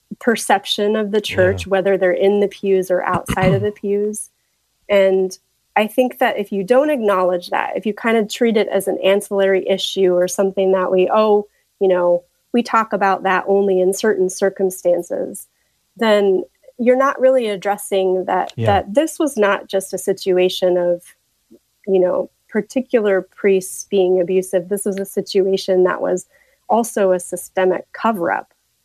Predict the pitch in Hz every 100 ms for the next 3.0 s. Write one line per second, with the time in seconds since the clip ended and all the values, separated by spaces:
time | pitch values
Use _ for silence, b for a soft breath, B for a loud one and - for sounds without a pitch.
0 | _ _ _ 208 208 - 214 196 175 190
1 | 240 277 277 - _ _ _ _ 220 226
2 | - _ _ _ _ 247 214 208 208 -